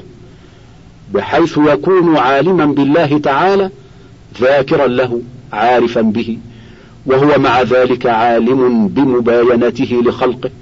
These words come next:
وانفراده عنهم وتوحده دونهم، ويكون محباً لله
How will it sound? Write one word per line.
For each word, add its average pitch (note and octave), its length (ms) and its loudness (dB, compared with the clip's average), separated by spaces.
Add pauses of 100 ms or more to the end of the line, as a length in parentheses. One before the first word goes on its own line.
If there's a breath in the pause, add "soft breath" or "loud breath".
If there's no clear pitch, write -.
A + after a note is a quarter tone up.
(340 loud breath)
وانفراده B2 840 0
عنهم B2+ 400 -2 (400 loud breath)
وتوحده B2 1040 -2
دونهم، B2+ 540 -2 (3500)
ويكون F#3+ 640 2
محباً F3+ 360 -2
لله B2 480 0